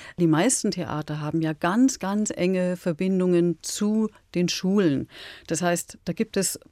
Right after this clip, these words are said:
Partnerschaften. Letztlich, Theater ist ja ein Teil unseres kulturellen Erbes und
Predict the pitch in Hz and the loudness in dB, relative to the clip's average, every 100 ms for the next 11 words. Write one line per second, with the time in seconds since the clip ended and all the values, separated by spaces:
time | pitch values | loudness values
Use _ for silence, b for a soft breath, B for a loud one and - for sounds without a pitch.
0 | - 165 170 180 170 170 160 - 170 B | -10 -8 -2 -2 0 -4 -6 -2 -4 B
1 | B B 175 - - 196 - - 190 147 | B B -4 -2 0 -2 -2 -4 -4 -4
2 | 170 185 170 - 175 156 151 147 156 170 | -6 -6 -4 -6 -4 -4 -6 -6 -6 -4
3 | 160 156 156 156 - 156 151 143 143 147 | -2 -2 -2 -6 -6 -6 -4 -4 -4 -4
4 | 202 170 143 156 147 | -2 -2 -2 -2 -2